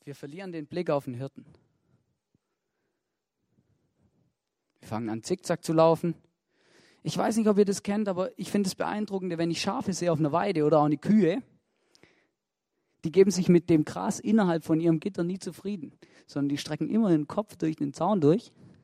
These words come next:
und fressen das Gras auf der anderen Seite. Ich weiß nicht, warum. Warum haben die das Gefühl, dass das viel besser ist? Warum hab ich das Gefühl, dass das, was auf der anderen Seite von dem Zaun wächst,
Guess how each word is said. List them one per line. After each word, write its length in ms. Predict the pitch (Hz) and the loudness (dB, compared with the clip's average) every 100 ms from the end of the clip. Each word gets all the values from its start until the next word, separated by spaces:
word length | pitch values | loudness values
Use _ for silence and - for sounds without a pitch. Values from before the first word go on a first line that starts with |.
| _ _ _ _ _ _ | _ _ _ _ _ _
und 100 | 143 | -10
fressen 320 | - 160 185 | -4 -4 -2
das 140 | 160 - | -4 -6
Gras 280 | 165 165 | -8 -8
auf 80 | 165 | -10
der 120 | - | -12
anderen 240 | 139 165 151 | -8 -6 -6
Seite. 320 | 113 117 147 - _ - - _ _ _ _ _ _ _ _ _ _ - | -8 -12 -16 -20 _ -20 -20 _ _ _ _ _ _ _ _ _ _ -12
Ich 160 | 143 | -4
weiß 240 | 143 147 170 | 0 2 2
nicht, 200 | 202 - | -2 -4
warum. 260 | 190 240 - _ _ _ _ _ _ _ _ _ _ _ _ _ | -6 -8 -12 _ _ _ _ _ _ _ _ _ _ _ _ _
Warum 400 | 151 185 240 240 - | -8 -4 -2 -2 -4
haben 180 | 202 214 | -4 -2
die 60 | |
das 120 | 208 | -4
Gefühl, 220 | - 214 208 | -8 -6 -6
dass 160 | 196 | -8
das 100 | 196 | -10
viel 180 | - 196 | -8 -8
besser 300 | 196 190 - | -8 -12 -16
ist? 200 | - - _ _ _ _ _ _ _ _ _ _ _ _ _ _ _ - | -18 -20 _ _ _ _ _ _ _ _ _ _ _ _ _ _ _ -12
Warum 280 | 151 165 156 | -4 -2 0
hab 140 | 151 | 0
ich 140 | 226 | -2
das 100 | - | -4
Gefühl, 420 | - 180 214 214 240 _ _ _ _ | -6 2 4 4 2 _ _ _ _
dass 220 | - 139 | -6 -2
das, 320 | - 208 - - _ | 4 4 2 -12 _
was 140 | 160 170 | -8 -8
auf 120 | 139 | -4
der 160 | 143 | -2
anderen 220 | 208 240 208 | 0 -2 0
Seite 280 | 185 196 | 0 0
von 160 | 185 170 | 0 0
dem 140 | 160 | 0
Zaun 260 | 160 190 196 | 0 0 2
wächst, 280 | 190 208 | 0 -2